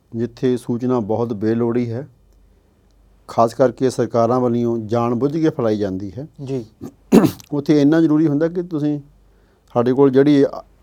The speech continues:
Speaker 1: ਆਪੇ ਆ ਰਹੀ ਹੈ ਜਾਣਕਾਰੀ,
Speaker 2: ਹੂੰ।
Speaker 1: ਅਸੀਂ ਉਹਨੂੰ ਕਿੰਨਾ ਕੁ ਪਰਖ ਸਕਦੇ ਹਾਂ ਕਿ ਉਹ
Speaker 2: ਹੂੰ।
Speaker 1: ਕਿੰਨੇ ਕੰਮ ਦੀ ਹੈ ਜਾਂ ਨਹੀਂ ਹੈ।
Speaker 2: ਜੀ।
Speaker 1: ਕਿਉਂਕਿ ਪਹਿਲਾਂ ਗਿਆਨ ਦੀ ਪੈਦਾਵਾਰ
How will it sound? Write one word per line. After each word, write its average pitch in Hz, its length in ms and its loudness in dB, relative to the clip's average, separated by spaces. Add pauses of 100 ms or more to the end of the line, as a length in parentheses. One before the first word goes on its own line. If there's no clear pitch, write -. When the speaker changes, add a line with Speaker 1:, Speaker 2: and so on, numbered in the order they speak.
(120)
Speaker 1:
ਆਪੇ 156 380 4
ਆ 131 200 8
ਰਹੀ 123 160 2
ਹੈ 117 60 0
ਜਾਣਕਾਰੀ, 107 580 -2 (220)
Speaker 2:
ਹੂੰ। 120 200 -10 (340)
Speaker 1:
ਅਸੀਂ 139 180 0
ਉਹਨੂੰ 156 220 2
ਕਿੰਨਾ 147 300 0
ਕੁ 135 100 -6
ਪਰਖ 120 240 -4
ਸਕਦੇ 76 420 -10
ਹਾਂ 90 60 -16 (260)
ਕਿ 147 80 -2
ਉਹ 143 60 0
Speaker 2:
ਹੂੰ। 117 80 -8
Speaker 1:
ਕਿੰਨੇ 123 300 0
ਕੰਮ 110 320 -2
ਦੀ 117 200 -6
ਹੈ 107 160 -6
ਜਾਂ 139 160 -10
ਨਹੀਂ 139 180 -12
ਹੈ। 85 140 -20 (460)
Speaker 2:
ਜੀ। 113 240 -14 (960)
Speaker 1:
ਕਿਉਂਕਿ 139 200 0
ਪਹਿਲਾਂ 156 460 4
ਗਿਆਨ 131 500 2
ਦੀ 143 100 0
ਪੈਦਾਵਾਰ 127 680 6